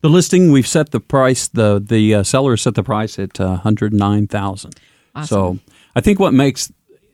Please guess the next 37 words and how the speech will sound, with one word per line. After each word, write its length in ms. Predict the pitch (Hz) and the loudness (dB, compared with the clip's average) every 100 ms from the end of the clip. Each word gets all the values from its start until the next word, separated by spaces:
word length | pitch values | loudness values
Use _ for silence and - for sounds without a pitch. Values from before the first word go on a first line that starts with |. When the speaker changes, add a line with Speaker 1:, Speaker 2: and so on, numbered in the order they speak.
| _ | _
Speaker 1:
what 160 | - 165 | -8 -4
makes 260 | 156 156 - | -2 -4 -2
this 240 | 135 147 | -2 -2
piece 380 | - 120 110 - | -2 -4 -4 -8
different, 580 | 98 98 104 104 98 - _ - | -8 -4 -4 -4 -6 -8 _ -8
um, 440 | 104 98 92 95 | -4 -4 -4 -6
is 160 | 113 110 | -6 -2
obviously 460 | 113 113 104 107 101 | -2 -2 -4 -4 -4
the 80 | 92 | -4
scarcity. 560 | - 117 - 95 101 - - | 0 0 0 -4 -6 -8 -4
You 60 | 196 | -2
know, 80 | 165 | 2
Grandpa, 380 | 139 135 110 | 2 2 -2
he 120 | 98 127 | 0 0
used 160 | 135 | 0
to 40 | 113 | 0
always 200 | 101 95 | -2 -2
tell 160 | 104 95 | -2 -2
me, 100 | 92 | -2
"They 120 | 107 | -4
ain't 160 | 120 | -4
making 280 | 107 120 113 | -6 -6 -6
no 140 | 117 113 | -4 -2
more 200 | 113 107 | -2 -2
dirt." 360 | 120 117 113 | 0 0 -2
Speaker 2:
That's 80 | - | -6
right. 220 | 226 233 - | -8 -8 -4
Speaker 1:
You 100 | 160 | -4
ever 120 | 143 | 0
hear 140 | 143 156 | 0 0
that? 280 | 156 160 - | 0 -2 -6
Speaker 2:
Yep. 140 | 247 - - _ _ | -14 -14 -20 _ _
Speaker 1:
So 240 | - 143 131 | -4 0 2
this 260 | 127 156 156 | 2 2 2
is 120 | 151 | 2
your 120 | 160 | 0
chance, 520 | - 135 135 - - | 0 0 0 -2 -8